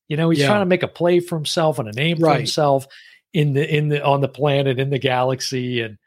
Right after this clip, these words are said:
Speaker 1: and, and,
Speaker 2: So,
Speaker 1: and everybody
Speaker 2: so
Speaker 1: around him knows he's a chump.
Speaker 2: Right. They, they don't respect him.
Speaker 1: Yeah, they're like, "Can this guy even sign our timesheets? He's a, he's
Speaker 2: Right.
Speaker 1: an idiot."
Speaker 2: As
Speaker 1: You
Speaker 2: soon
Speaker 1: know?
Speaker 2: as he turns around, they're like,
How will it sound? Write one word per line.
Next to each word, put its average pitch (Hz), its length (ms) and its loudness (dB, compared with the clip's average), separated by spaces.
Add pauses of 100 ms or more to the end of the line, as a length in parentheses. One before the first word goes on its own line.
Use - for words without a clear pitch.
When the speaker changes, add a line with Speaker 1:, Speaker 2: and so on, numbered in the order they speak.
(280)
Speaker 1:
and, 220 120 0
and, 214 120 0
Speaker 2:
So, 175 160 4
Speaker 1:
and 180 80 0
everybody 233 380 4
Speaker 2:
so 196 60 2
Speaker 1:
around 185 320 2
him 143 160 -2
knows 165 300 2
he's 120 180 -10
a 120 80 -12
chump. 156 380 -10 (480)
Speaker 2:
Right. 160 600 -4
They, 156 180 0
they 151 220 0
don't 160 200 -2
respect 147 560 -2
him. 131 140 -2
Speaker 1:
Yeah, 151 140 -2
they're 196 160 2
like, 208 160 2
"Can 196 160 0
this 262 160 -2
guy 277 180 -4
even 196 220 -4
sign 180 340 -4
our 135 80 -2
timesheets? 196 800 -8
He's 208 180 -8
a, 208 60 -6
he's 175 220 -6
Speaker 2:
Right. 156 220 2
Speaker 1:
an 139 60 -4
idiot." 107 220 -16 (260)
Speaker 2:
As 156 80 -6
Speaker 1:
You - 80 -2
Speaker 2:
soon 214 120 4
Speaker 1:
know? 202 40 4
Speaker 2:
as 180 100 2
he 180 120 2
turns 175 400 2
around, 151 500 2
they're 135 160 2
like, 127 320 0